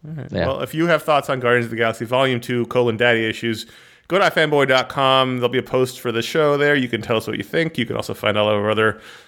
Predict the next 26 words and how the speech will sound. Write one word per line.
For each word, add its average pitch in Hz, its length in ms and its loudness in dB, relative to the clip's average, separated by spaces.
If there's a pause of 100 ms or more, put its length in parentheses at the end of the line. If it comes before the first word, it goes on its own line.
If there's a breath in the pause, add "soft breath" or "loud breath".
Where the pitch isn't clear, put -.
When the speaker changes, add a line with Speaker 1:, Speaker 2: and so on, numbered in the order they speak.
Speaker 1:
special 127 360 0
edition 120 220 -6
shows. 117 280 2
We're 120 60 -4
gonna 120 160 0
have 120 140 0
a 113 60 -6
lot 113 200 0
of 113 60 -6
them 110 80 -6
coming 113 200 -4
up 110 120 -6
this - 240 -10
month. 117 220 -2
And 120 100 0
also 131 220 0
now 120 220 2
this 120 140 -4
sort 147 180 -2
of 120 120 -8
kicks - 260 -6
off 117 320 2
summer 117 220 -2
movie 117 220 -2
season. 101 360 -12
So 101 440 -10